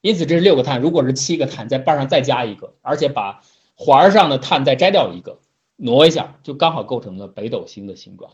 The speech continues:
所以你可以把葡萄糖呢理解为糖中的天罡北斗阵，它是这么一个，像一个大勺子一样，刚好没有构成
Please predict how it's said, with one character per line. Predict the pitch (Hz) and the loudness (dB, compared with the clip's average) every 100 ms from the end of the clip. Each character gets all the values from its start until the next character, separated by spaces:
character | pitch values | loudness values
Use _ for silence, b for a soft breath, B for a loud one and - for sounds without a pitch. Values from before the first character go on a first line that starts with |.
| _ | _
所 | 147 | -8
以 | |
你 | 127 127 | -6 0
可 | 151 | 0
以 | |
把 | 143 90 87 _ _ _ _ _ _ _ _ _ | 0 -4 -10 _ _ _ _ _ _ _ _ _
葡 | 135 | 0
萄 | 131 | 0
糖 | 104 98 | -2 -10
呢 | 104 | -8
理 | 104 127 | -6 -6
解 | 110 | -6
为 | 90 87 101 | -10 -14 -14
糖 | - 127 113 151 | -10 -8 -6 -4
中 | 165 143 139 | -4 -4 -4
的 | 123 92 - _ _ _ _ | -4 -6 -12 _ _ _ _
天 | - 190 | -4 0
罡 | 180 175 | 2 2
北 | 135 | 0
斗 | 135 101 | 0 -4
阵， | 113 - _ | -6 -10 _
它 | - | 0
是 | 208 | 2
这 | 349 | 4
么 | 180 | 2
一 | 110 | -2
个， | 107 | -6
像 | 110 131 | -6 -6
一 | 131 | -4
个 | |
大 | 151 127 | -4 -4
勺 | - 98 110 | -6 -10 -12
子 | 120 | -16
一 | 87 | -18
样， | 90 _ _ _ _ _ _ _ _ _ _ | -20 _ _ _ _ _ _ _ _ _ _
刚 | - 214 | 0 2
好 | 151 101 | 2 -2
没 | 104 117 | -4 0
有 | 156 120 | 0 0
构 | 156 117 | 0 0
成 | 117 107 92 101 | -2 -10 -10 -12